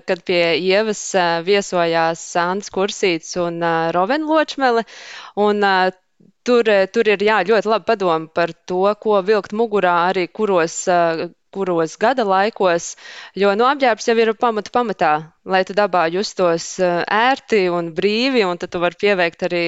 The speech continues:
eh, gan lielākas, eh, distances, eh, nu, jebkādos laikapstākļos, ja vien tev ir pareizais apģērbs. Tāpēc, eh,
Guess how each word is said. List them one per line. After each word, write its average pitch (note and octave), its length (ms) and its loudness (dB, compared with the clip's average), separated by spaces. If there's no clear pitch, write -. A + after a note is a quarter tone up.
eh, F#3 280 0
gan G#3 180 0
lielākas, G#3 540 0
eh, F3+ 140 4
distances, F#3+ 1080 -2
eh, F3+ 280 2
nu, G3+ 220 -4
jebkādos G3 580 0
laikapstākļos, G#3+ 760 0
ja A3 60 4
vien G3+ 140 2
tev G3 100 -2
ir F#3+ 100 -4
pareizais F3+ 480 0
apģērbs. F3+ 460 -4
Tāpēc, F3 480 -2
eh, F3 240 -2